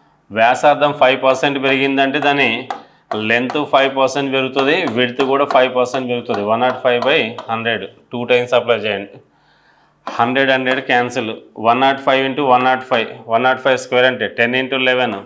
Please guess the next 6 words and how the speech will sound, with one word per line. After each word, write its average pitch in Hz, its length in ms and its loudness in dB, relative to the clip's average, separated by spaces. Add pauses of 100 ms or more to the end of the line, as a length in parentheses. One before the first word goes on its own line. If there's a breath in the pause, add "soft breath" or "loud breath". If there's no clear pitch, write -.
(720 loud breath)
వన్ 110 460 0
టెన్, 131 300 0 (800)
టూ 120 160 -2
ఫైవ్ 117 380 2
బై 131 160 0 (560)
హండ్రెడ్. 107 360 -2